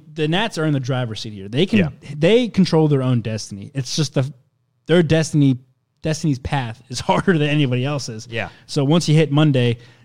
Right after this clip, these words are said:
Speaker 1: that week is just gonna be a stressful week. You get through Miami.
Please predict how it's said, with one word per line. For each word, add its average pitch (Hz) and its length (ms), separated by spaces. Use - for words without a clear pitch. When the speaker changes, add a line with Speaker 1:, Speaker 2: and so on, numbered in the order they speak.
Speaker 1:
that 147 240
week 135 200
is 120 100
just 120 200
gonna 120 140
be 110 240
a 110 280
stressful 117 880
week. 101 300
You 117 100
get 147 180
through 151 140
Miami. 139 560